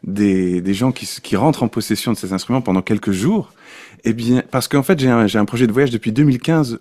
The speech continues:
où c'est pas seulement le ukulélé qui voyage, c'est moi aussi avec et j'écris des chansons originales pendant les voyages. Mais celui-ci, du coup, c'est vraiment dans les mains quelque chose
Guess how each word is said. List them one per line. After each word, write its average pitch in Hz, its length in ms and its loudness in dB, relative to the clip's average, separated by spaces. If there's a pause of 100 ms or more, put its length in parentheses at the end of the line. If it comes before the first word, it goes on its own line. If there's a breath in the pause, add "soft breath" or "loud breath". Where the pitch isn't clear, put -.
où 113 100 -4
c'est - 140 -4
pas 160 140 0
seulement 139 260 4
le 120 80 6
ukulélé 120 340 2
qui 107 120 -4
voyage, 123 260 2
c'est 117 80 0
moi 156 220 4
aussi 139 240 0
avec 139 260 0
et 117 40 0
j'écris 120 260 -2
des 110 80 2
chansons 110 260 -6
originales 101 420 -2 (360 soft breath)
pendant 107 200 0
les 104 80 2
voyages. 98 400 0 (260 loud breath)
Mais 127 100 4
celui-ci, 175 520 2
du 147 140 -2
coup, 233 240 0 (240 loud breath)
c'est - 140 -2
vraiment 139 320 4
dans 123 160 4
les 120 120 6
mains 156 380 4
quelque 151 300 -2
chose 185 400 0